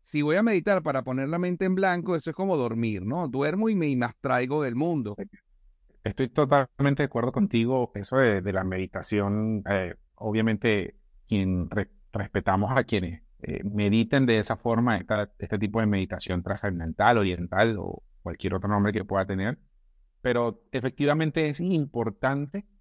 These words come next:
Speaker 2: tomar un tiempo. Muchas veces el ritmo de vida que llevamos es muy ajetreado, andamos de un lugar a otro, eh, corriendo todo el día, haciendo mil cosas,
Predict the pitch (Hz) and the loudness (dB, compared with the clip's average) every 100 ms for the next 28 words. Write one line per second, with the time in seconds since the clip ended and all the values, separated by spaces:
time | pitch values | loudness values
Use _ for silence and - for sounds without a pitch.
0 | _ _ 113 110 120 160 143 123 107 104 | _ _ -2 2 2 2 2 2 2 0
1 | 131 160 _ _ _ _ 107 107 135 135 | -4 -8 _ _ _ _ -6 -2 0 0
2 | 143 147 123 101 110 127 127 135 131 _ | -2 -4 -2 -2 0 0 0 0 -2 _
3 | _ _ - 104 104 110 120 123 127 101 | _ _ -6 -2 2 2 2 2 0 0
4 | 101 101 104 117 117 _ _ _ _ _ | 0 0 -2 -4 -6 _ _ _ _ _
5 | - 110 117 117 110 98 90 87 135 113 | -8 -4 2 2 2 0 -6 0 2 4
6 | 110 107 104 98 92 104 107 101 98 98 | 2 0 0 0 -2 -4 -4 -2 0 0
7 | 95 92 98 107 95 101 101 - - - | 0 0 2 0 -2 -6 -6 -12 -20 -20
8 | - - 95 92 87 90 101 95 101 104 | -20 -10 -4 -2 -2 -2 -2 0 2 2
9 | 101 107 101 92 104 101 98 98 95 92 | 0 0 0 0 0 0 2 2 0 -2
10 | _ 101 - 110 101 98 104 101 95 98 | _ -14 -4 0 2 2 2 0 0 0
11 | 117 113 107 - 104 98 - 95 | 2 2 -2 -2 -2 -2 -4 -8